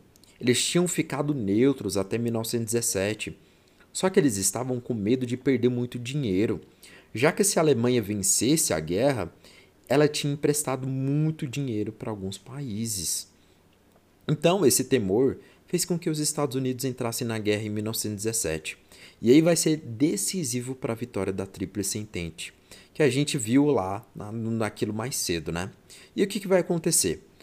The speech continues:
A guerra vai acabar, a Tríplice Entente vai vencer. A França, Inglaterra, Estados Unidos e Rússia, que tinham saído da guerra, vão vencer. A Itália, a Itália vai mudar de lado, né? Como sempre, ela vai passar pra,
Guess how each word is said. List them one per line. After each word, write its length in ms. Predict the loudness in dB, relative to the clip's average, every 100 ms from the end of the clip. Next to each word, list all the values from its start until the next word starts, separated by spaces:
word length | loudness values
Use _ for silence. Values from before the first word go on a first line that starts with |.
| -20
A 100 | -12
guerra 260 | -2 -2 0
vai 160 | -2 -2
acabar, 540 | -2 0 0 -2 -8 -20 _
a 80 | -12
Tríplice 420 | -4 -4 -2 -4
Entente 360 | -4 -6 -8 -6
vai 140 | -6
vencer. 460 | -4 -6 -4 -6 -8 -16 -20 -20 -20
A 120 | -10 -4
França, 600 | 4 4 6 4 2 0 -14 _
Inglaterra, 720 | -4 -2 -2 0 0 0 -4 -8 _ _
Estados 640 | -4 -2 -2 -2 -2 -2
Unidos 520 | 0 0 -2 -2 -2 -2
e 60 |
Rússia, 520 | -4 -2 -2 0 -2 -2 -12
que 120 | -8
tinham 180 | -6 -4
saído 260 | -2 -4 -2
da 140 | -4
guerra, 440 | -2 -2 -2 -4 -8 _ -20 _ -4
vão 300 | -2 -2 -6 _
vencer. 720 | -10 -10 -6 -4 -4 -4 -8 _ _ _ -20 _
A 140 | 0 0
Itália, 420 | 4 6 6 4
a 100 | 0
Itália 340 | 2 2 2 4
vai 120 | 4
mudar 240 | 4 4
de 100 | 8
lado, 320 | 8 8 2
né? 180 | -2 -2
Como 200 | -2 -2
sempre, 360 | -2 -2 -4 -2
ela 120 | -2
vai 120 | -2
passar 260 | -2 -2 0
pra, 200 | -2